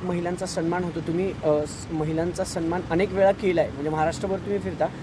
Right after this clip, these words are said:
पण त्याच पुण्यात गेल्या काही दिवसात ज्या घटना घडल्या, अगवणे प्रकरण, बोबदेव घाट प्रकरण किंवा राज्यातल्या अनेक घटना, परवाची शहापूरची घटना की मुलींना पिरियड्स आले म्हणून प्रिन्सिपलनं चेक केलं सगळ्यांचे कपडे काढून,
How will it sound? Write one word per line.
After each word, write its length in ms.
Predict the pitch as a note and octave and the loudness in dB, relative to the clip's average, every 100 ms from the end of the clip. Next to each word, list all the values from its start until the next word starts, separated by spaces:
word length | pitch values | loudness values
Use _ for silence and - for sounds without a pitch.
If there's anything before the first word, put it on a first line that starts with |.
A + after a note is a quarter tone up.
| - - | -12 -2
पण 100 | F#3 | -2
त्याच 320 | F#3 G#3 A3+ - | 2 4 4 2
पुण्यात 260 | G#3+ A3 A3 - | 0 2 0 -4
गेल्या 180 | F#3 G3 | 2 2
काही 160 | G3 G3 | 2 -2
दिवसात 340 | F#3+ F3 F#3+ | -4 -2 0
ज्या 140 | F#3 | 2
घटना 340 | F3+ E3 E3+ F3+ | 0 0 0 2
घडल्या, 340 | D#3 D3 C#3+ | 2 0 -4
अगवणे 340 | D3 D3+ E3 D#3 | -6 0 2 2
प्रकरण, 420 | D#3 C#3+ D3+ D3+ | 0 -2 -2 0
बोबदेव 320 | D3 D3 E3 | 0 0 0
घाट 160 | D#3+ D#3 | 0 -2
प्रकरण 280 | D3+ D3+ | -2 -2
किंवा 160 | F#3 C4+ | -2 4
राज्यातल्या 440 | B3+ G#3+ A#3 A3+ | 4 4 2 2
अनेक 140 | G#3 F3+ | 0 0
घटना, 200 | E3 D3+ - - - | -2 -4 -8 -12 -2
परवाची 360 | F#3 F#3 F#3+ G#3 | 2 4 4 2
शहापूरची 480 | G3 F#3 F#3+ F3+ G3 | -2 -2 0 0 0
घटना 280 | F3 E3+ E3+ | -2 -2 -4
की 80 | |
मुलींना 340 | F3+ F3 F3+ F#3 | -2 0 0 0
पिरियड्स 420 | F#3 F3 F3+ F3+ | 2 2 2 2
आले 140 | F3 | 0
म्हणून 200 | F3 F3 | 0 0
प्रिन्सिपलनं 800 | F3 - - - F3+ F3 F3 F3 | -2 -6 -12 -4 -2 0 0 0
चेक 240 | F3+ G#3+ G#3+ - | 2 4 4 2
केलं 160 | F#3 E3+ | -2 -2
सगळ्यांचे 380 | E3 D#3+ D#3+ | 0 0 0
कपडे 220 | D#3+ D3+ D3+ | -4 -4 -2
काढून, 180 | D#3+ | -2